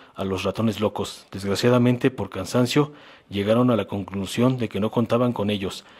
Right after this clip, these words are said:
Ya se habían ido del partido tricolor, ya no creían en nadie. Los pocos que salieron a trabajo de campo recibieron los portazos en la nariz, y como el quiebre de los militantes empezó por el desánimo mental, ya no tuvieron para dónde hacerse.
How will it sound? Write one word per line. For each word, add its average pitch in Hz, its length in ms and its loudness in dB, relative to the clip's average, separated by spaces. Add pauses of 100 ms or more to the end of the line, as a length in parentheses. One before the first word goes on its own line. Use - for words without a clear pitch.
(240)
Ya 110 140 2
se 131 140 4
habían 120 260 4
ido 123 260 4
del 98 200 -4
partido 117 400 -4
tricolor, 101 520 -2 (300)
ya 110 140 2
no 123 100 6
creían 107 440 0
en 95 100 -4
nadie. 98 340 -4 (640)
Los 101 140 -2
pocos 127 320 0
que - 120 -8
salieron 120 480 2
a - 40 -10
trabajo 107 340 -2
de 110 120 -2
campo 120 320 0
recibieron 113 420 0
los 113 140 -2
portazos 107 500 -8
en 101 100 -4
la 90 100 -8
nariz, 98 380 -6 (380)
y 110 120 -6
como 101 260 2
el 95 80 -4
quiebre 127 280 2
de 127 80 2
los 104 160 -4
militantes 113 560 -2
empezó 104 460 -2 (300)
por 101 140 0
el 98 100 -2
desánimo 117 420 4
mental, 110 540 0 (280)
ya 110 100 0
no 127 100 6
tuvieron 120 360 2
para 101 200 2
dónde 107 240 0
hacerse. 98 480 -8